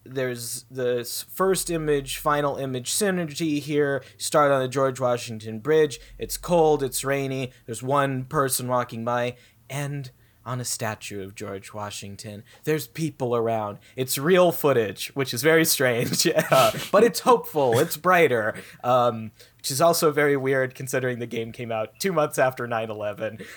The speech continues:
uh, but it's a hopeful America. <laughs> Um,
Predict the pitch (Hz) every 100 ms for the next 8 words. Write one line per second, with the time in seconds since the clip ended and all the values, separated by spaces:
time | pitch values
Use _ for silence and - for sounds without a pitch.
0 | - 117 117 110 123 113 - 220 208 202
1 | 175 202 165 165 143 135 135 135 - -
2 | - 131 131 - - - - - - 147
3 | 139 139 131 127 131